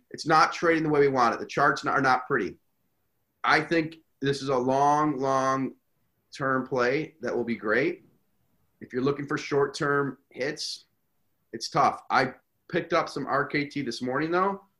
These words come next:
right before the show in the pre-market. I haven't played R K T in two weeks. I just, I have my long-term position in R K T. I bought it in the I P O, and I'm keeping those shares for a long time.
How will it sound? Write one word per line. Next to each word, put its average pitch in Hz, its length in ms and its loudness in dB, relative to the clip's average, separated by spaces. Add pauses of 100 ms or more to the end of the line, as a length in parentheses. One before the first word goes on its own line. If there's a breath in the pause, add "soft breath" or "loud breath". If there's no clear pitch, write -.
(120)
right 127 220 2
before 143 240 0
the 143 80 -2
show 143 340 0
in 139 120 -4
the 127 60 -4
pre-market. 139 600 -2 (560)
I - 40 -8
haven't 147 260 -2
played 156 180 2
R 147 100 2
K 143 180 -2
T 147 220 -4
in 127 80 -2
two 139 200 -6
weeks. - 460 -6
I 117 120 -2
just, 120 300 -10 (200)
I - 60 -4
have 196 140 4
my 208 100 4
long-term 196 480 4
position 175 320 -2 (100)
in 156 80 -6
R 147 260 0
K 147 100 -4
T. 120 80 0
I 104 120 -4
bought 143 300 4
it 165 60 6
in 156 60 2
the 151 60 2
I 151 120 2
P 135 200 -2
O, 123 400 2 (300)
and 117 120 -2
I'm 117 300 2 (220)
keeping 156 220 -2
those 151 160 -4
shares 131 380 2
for 120 200 -2
a 110 80 0
long 110 260 0
time. 80 300 -6